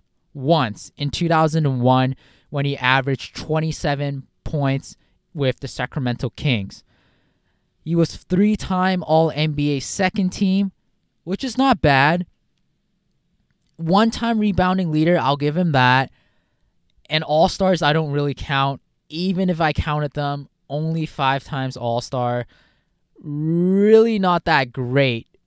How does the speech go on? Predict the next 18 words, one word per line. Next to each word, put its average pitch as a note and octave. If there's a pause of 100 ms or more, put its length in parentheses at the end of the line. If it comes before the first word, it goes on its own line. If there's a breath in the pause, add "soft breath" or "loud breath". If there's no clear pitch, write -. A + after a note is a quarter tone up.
(360)
I D3
think E3+
even F#3
Paul D3+
Millsap C#3 (160)
and C#3+
Al B2+
Horford C3+ (340)
had C3
more B2+
All-Stars A2+
than G#2
that. G2+ (1400 soft breath)
What F#3
do A#3
you F#3
think, B2
Jack? G#2+